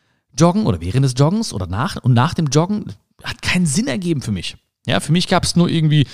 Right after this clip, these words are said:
Fußball oder Kampfsport, aber Joggen? Und jetzt? Oh,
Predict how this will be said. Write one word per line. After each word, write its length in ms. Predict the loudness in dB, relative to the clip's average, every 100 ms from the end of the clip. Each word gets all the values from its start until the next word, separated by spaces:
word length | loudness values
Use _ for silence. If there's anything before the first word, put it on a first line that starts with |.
| -18 _
Fußball 600 | -4 -4 -2 -2 -2 -4 -10 -12
oder 220 | -2 -2 0
Kampfsport, 680 | -2 0 0 0 0 -2 -10 -20 _ _ _ _
aber 200 | -8 -8 -4
Joggen? 400 | -6 0 0 0 -6 _ _ _ _ _ _ _ -6
Und 140 | 0
jetzt? 400 | 2 0 -4 -10 _ _
Oh, 80 | _